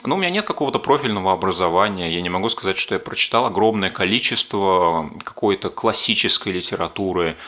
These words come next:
или литературы каких-то популярных направлений, такого,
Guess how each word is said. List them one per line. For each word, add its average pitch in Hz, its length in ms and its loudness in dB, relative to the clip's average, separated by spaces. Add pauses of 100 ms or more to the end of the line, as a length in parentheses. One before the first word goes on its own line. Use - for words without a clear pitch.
(340)
или 90 680 2
литературы 95 600 0
каких-то - 420 -6
популярных 92 720 0
направлений, 85 1040 -2
такого, 80 800 0